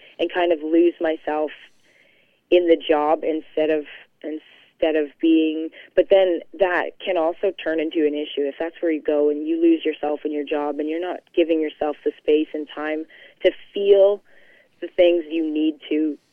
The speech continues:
to get past it is, is something I, I have learned over the years. So I absolutely still to this day, like, some days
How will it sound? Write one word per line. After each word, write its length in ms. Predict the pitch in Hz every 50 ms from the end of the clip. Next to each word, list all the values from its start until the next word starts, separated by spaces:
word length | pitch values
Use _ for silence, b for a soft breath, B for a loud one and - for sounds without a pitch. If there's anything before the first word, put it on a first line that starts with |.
| - -
to 80 | 175
get 260 | - - 165 147 -
past 380 | - - - 147 143 139 139 - - - -
it 240 | - - - - - _ -
is, 300 | 156 156 151 147 147 143 _ -
is 160 | 160 151 147 - -
something 340 | 156 147 139 - 151 151 156
I, 280 | 151 151 156 151 151 - -
I 280 | 165 151 151 156 156 151 - _ -
have 120 | 202 202 170
learned 280 | 185 190 190 190 175
over 160 | 170 160 156 151
the 80 | 151
years. 240 | 156 160 151 151 147 - -
So 160 | 156 156 - B B B B B B B
I 100 | 165 170
absolutely 680 | 175 180 180 175 - 170 165 170 151 165 165 156 147 - - _
still 220 | - 180 165 160
to 140 | - - 156
this 160 | 156 147 147 _ -
day, 260 | 165 160 165 165 156
like, 160 | 151 147 143 - -
some 160 | 151 151 151
days 220 | 151 151 151 156